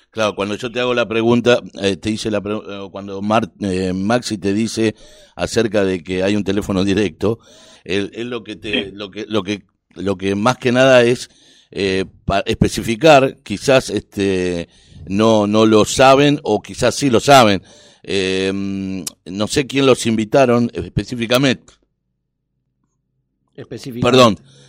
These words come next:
Speaker 1: específicamente, pero
Speaker 2: Sí.
Speaker 1: acá los clubes de Avellaneda, mucho, la mayoría de los clubes de Avellaneda, los invita el, el in-, digamos, el secretario del, de Deportes y secretario de Gobierno en su momento, antes de que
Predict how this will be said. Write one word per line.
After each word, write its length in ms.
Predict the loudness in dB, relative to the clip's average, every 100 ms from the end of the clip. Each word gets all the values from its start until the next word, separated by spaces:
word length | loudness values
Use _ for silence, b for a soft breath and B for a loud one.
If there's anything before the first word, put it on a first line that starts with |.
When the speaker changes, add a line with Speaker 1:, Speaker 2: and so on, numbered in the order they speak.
| b
Speaker 1:
específicamente, 1000 | -6 -4 -4 -2 0 2 4 2 0 -4 b b b b b
pero 520 | -2 2 2 4 2 2
Speaker 2:
Sí. 60 |
Speaker 1:
acá 320 | 0 6 6
los 140 | 6 6
clubes 260 | 8 8
de 60 | 8
Avellaneda, 840 | 6 4 2 4 4 4 6 4 4
mucho, 440 | 0 0 0 0
la 100 | 0
mayoría 300 | -2 0 2
de 60 | 2
los 80 |
clubes 200 | 2 2
de 60 | 4
Avellaneda, 560 | 2 0 0 2 0 -2 b b b b b
los 220 | -6 -4
invita 560 | -2 -2 4 6 6 2
el, 840 | -2 0 0 -2 -4 -4 -6 -8 -12 -16 -12
el 240 | -12 -10
in-, 300 | -8 -6 -6 -10 -10
digamos, 400 | -4 -4 -4 -6
el 100 | -10
secretario 540 | -10 -12 -8 -6 -6
del, 520 | -6 -8 -8 -8 -8 -4
de 120 | -4
Deportes 720 | 0 2 2 2 0 0 -8 b b b b b
y 140 | -10
secretario 720 | -6 -6 -6 -2 0 2 2
de 220 | 2 0
Gobierno 360 | 2 4 4 0
en 60 | -4
su 120 | -4
momento, 440 | -2 -2 2 2
antes 260 | 2 0 -4
de 140 | -4
que 500 | -6 -6 -6 -8 -10